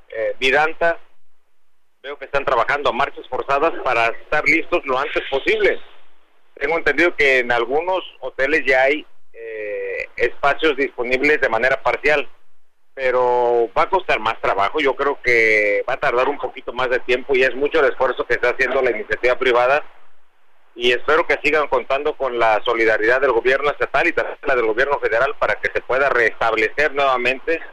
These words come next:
y se puedan aperturar los hoteles, porque vienen a, viene ahorita estos eventos,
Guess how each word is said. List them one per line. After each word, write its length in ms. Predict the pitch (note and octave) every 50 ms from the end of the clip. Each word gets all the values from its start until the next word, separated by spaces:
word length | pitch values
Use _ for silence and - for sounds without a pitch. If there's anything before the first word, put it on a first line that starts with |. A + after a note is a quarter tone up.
| - - - - - -
y 80 | - A#2+
se 160 | B2 - C3
puedan 340 | - B2 B2 B2+ C3+ C3 C3
aperturar 500 | B2 - - A#2+ G#2+ - A2+ A2+ A#2+ B2
los 160 | B2 B2+ B2 A#2+
hoteles, 320 | A#2 - - F#3+ F#3 E3 -
porque 360 | - - - - A#2 A2 A2 A2 - - - - - -
vienen 420 | - D3 D#3 E3+ F3 D#3 D3 C3+
a, 240 | A#2 G#2+ G#2+ G#2 - - - -
viene 240 | - - E3 E3+ F3
ahorita 460 | D#3+ C#3 C#3 C#3+ D#3 D3 - C#3+ C3+
estos 260 | C#3 C#3 - - C#3+ - -
eventos, 520 | C3+ C#3+ D3+ C#3 - - - - - -